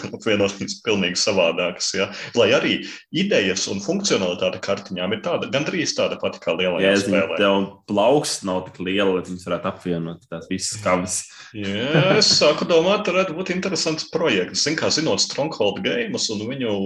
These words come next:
Speaker 1: kāri pēc naudas, tur gan vairs nav Stevens Bonavs, <laughs> bet viņi varētu mēģināt izlaist kaut kādu paplašinājumu, kas apvieno gan Aresu, gan
Speaker 2: Mhm.
Speaker 1: Terraformingu, ja, uz diviem dažādām planētām, ja, tur un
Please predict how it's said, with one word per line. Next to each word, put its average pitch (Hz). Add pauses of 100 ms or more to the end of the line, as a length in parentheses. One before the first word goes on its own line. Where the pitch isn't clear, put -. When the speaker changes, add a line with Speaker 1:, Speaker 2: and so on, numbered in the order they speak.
(440)
Speaker 1:
kāri 135
pēc -
naudas, 151 (340)
tur 110
gan 101
vairs 107
nav 120
Stevens 117
Bonavs, 131
<laughs> -
bet 113 (440)
viņi 151
varētu 113
mēģināt 107
izlaist 101
kaut -
kādu 98
paplašinājumu, 95
kas -
apvieno 90
gan 90
Aresu, 95
gan 87
Speaker 2:
Mhm. 87
Speaker 1:
Terraformingu, 90
ja, 92
uz 98
diviem 101
dažādām 90
planētām, 87
ja, -
tur 98
un -